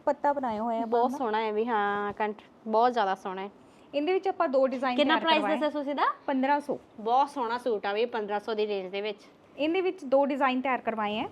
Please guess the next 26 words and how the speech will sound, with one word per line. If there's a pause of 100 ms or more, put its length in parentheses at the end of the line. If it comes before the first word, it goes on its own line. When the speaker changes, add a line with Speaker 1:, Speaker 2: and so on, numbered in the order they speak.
Speaker 1:
ਮਤਲਬ
Speaker 2:
ਹੂੰ।
Speaker 1:
ਥੋੜਾ
ਜਿਹਾ
Speaker 2:
ਇਹਦਾ
Speaker 1:
ਵੱਖਰਾ
ਜਿਹਾ
Speaker 2:
ਸਟੱਫ
Speaker 1:
ਕੀਤਾ
ਹੈ।
Speaker 2:
ਕਿਹੜਾ
ਦੀਦੀ? (320)
Speaker 1:
ਇਹ,
ਅਹ,
ਇਹਨੂੰ (220)
ਆਪਾਂ
ਖਾਦੀ
ਕਾਟਨ
ਕਹਿ
ਰਹੇ
ਹਾਂ। (240)
Speaker 2:
ਖਾਦੀ
ਕਾਟਨ
ਆਈ, (100)
ਹਾਂ।
Speaker 1:
ਹਾਂ,